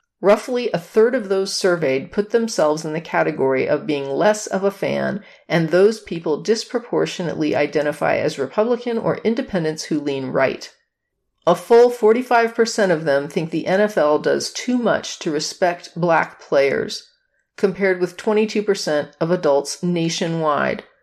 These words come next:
Roughly seventy percent of N F L players are Black. So again,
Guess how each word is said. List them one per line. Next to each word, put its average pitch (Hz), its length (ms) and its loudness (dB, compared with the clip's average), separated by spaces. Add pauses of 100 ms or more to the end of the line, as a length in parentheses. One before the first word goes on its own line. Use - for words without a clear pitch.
(240)
Roughly 170 360 0
seventy 202 480 0
percent 165 480 -2
of 156 200 -2
N 156 140 0
F 165 140 -2
L 147 160 2
players 156 600 -2
are 131 140 2
Black. - 520 -8 (1500)
So 240 300 6
again, 165 640 2